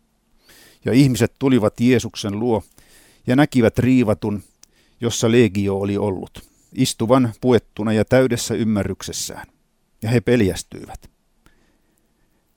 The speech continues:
Näille kertoivat näkijät, mitä oli tapahtunut riivatulle ja kuinka sikojen oli käynyt. Ja he alkoivat pyytää häntä poistumaan heidän alueeltaan.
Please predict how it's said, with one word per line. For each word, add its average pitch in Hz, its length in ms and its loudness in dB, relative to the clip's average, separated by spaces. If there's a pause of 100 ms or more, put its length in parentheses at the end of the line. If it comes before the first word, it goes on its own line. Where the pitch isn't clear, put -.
Näille 139 360 4
kertoivat 113 560 2
näkijät, 117 560 0 (380)
mitä 131 280 -2
oli 107 140 0
tapahtunut 107 600 -4
riivatulle 101 680 -2 (400)
ja - 80 -8
kuinka 123 280 -4
sikojen 101 460 -2
oli 90 160 -6
käynyt. - 640 -6 (880)
Ja 117 80 -2
he 113 100 2
alkoivat 120 500 0
pyytää 110 420 0
häntä 104 280 -4
poistumaan 92 640 -6
heidän 95 280 -4
alueeltaan. - 720 -12